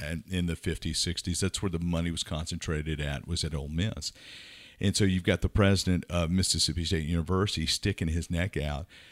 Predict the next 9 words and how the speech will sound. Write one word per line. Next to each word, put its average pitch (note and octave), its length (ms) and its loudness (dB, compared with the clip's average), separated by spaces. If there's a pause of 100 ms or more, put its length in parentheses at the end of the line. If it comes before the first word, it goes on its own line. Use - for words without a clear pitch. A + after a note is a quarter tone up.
(180)
He F#2+ 120 -2
got E2+ 240 0
death F2+ 240 4
threats. F#2+ 720 2
He F2+ 300 -2
got, E2+ 640 -2
um, E2 640 -2 (160)
man, F2+ 400 -8
just - 420 -2